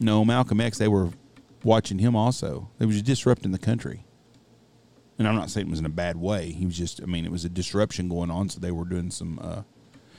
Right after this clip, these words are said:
Martin Luther King had some great, great, great things that he talked about and wanted to do. He wanted equal rights, and I'm with him a hundred percent on equal rights. We have went beyond equal rights.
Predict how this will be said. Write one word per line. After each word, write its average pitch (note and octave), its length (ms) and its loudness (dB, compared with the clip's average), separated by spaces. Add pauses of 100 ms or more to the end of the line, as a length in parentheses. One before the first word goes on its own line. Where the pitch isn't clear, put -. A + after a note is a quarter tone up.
(340)
Martin A#3+ 340 8
Luther D3 240 6
King B2 520 0 (360)
had A2+ 220 2
some F#2 220 -2
great, G2 360 0
great, F#2 260 -2
great F2 260 -6
things F2+ 240 -4
that D2+ 80 -6
he F2 100 -4
talked E2+ 300 -4
about E2+ 340 -4
and E2+ 140 -4
wanted E2 220 0
to D#2+ 100 -2
do. D#2 160 -4
He A#2 160 4
wanted A2 340 4 (400)
equal G#2+ 280 2
rights, - 560 -4 (120)
and F#2 140 -2
I'm G#2 320 4
with A2+ 180 6
him A2 120 0
a F2+ 40 -2
hundred A2 320 2
percent A2+ 320 -2
on F#2+ 120 -6
equal F#2 240 -10
rights. - 340 -12 (240)
We A#2 140 8
have G#2 140 6
went F#2+ 280 0
beyond F#2+ 560 0
equal F2 240 -10
rights. - 440 -12